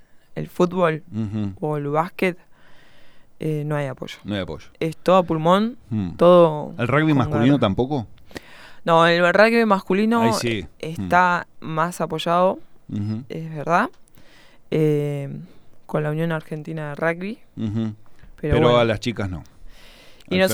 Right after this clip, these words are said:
Speaker 2: femenino.
Speaker 1: estamos construyendo.
Speaker 2: Ujú.
Speaker 1: Eh, la verdad que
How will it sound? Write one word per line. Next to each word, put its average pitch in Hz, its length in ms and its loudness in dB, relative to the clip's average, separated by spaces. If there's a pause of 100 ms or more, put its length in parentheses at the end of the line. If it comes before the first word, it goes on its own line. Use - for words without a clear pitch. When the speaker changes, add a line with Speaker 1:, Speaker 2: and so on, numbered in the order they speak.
Speaker 2:
femenino. 285 40 4
Speaker 1:
estamos 254 260 8
construyendo. 170 880 -2
Speaker 2:
Ujú. 180 300 -8
Speaker 1:
Eh, 151 460 -10 (640)
la 156 120 -2
verdad 165 220 0
que 190 280 0